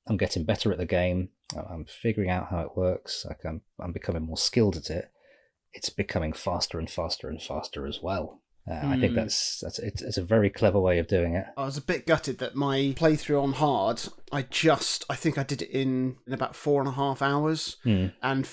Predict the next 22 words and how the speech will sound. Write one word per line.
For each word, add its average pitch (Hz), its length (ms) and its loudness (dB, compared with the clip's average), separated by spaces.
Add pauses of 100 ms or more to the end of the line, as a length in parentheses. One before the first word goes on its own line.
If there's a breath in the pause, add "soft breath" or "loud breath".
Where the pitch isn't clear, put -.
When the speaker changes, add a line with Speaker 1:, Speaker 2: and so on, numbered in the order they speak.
Speaker 2:
if 147 160 -4
you 151 40 -2
do 147 220 4
a, 135 160 4
if 127 100 -2
you 139 80 -2
complete 151 300 2
a 110 80 2
run 131 180 -2
through 135 120 -4
in 135 60 0
under 127 220 -2
four 120 380 0
hours, 92 400 -2
that's - 280 0
how 117 80 -2
you 120 200 0
unlock 120 380 -2
the 127 80 -8
final, 117 540 -2
uh, 113 120 -2
things. 113 680 -6